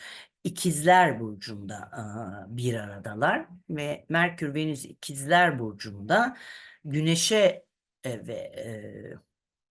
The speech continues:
ve Neptün'le de, e,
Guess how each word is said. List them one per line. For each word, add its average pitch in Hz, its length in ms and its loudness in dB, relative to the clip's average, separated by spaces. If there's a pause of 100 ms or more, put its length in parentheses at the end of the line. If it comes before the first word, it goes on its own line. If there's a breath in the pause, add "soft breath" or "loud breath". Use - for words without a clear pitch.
(560)
ve 143 580 -2 (160)
Neptün'le 131 1600 0
de, 220 280 6 (360 loud breath)
e, 127 260 0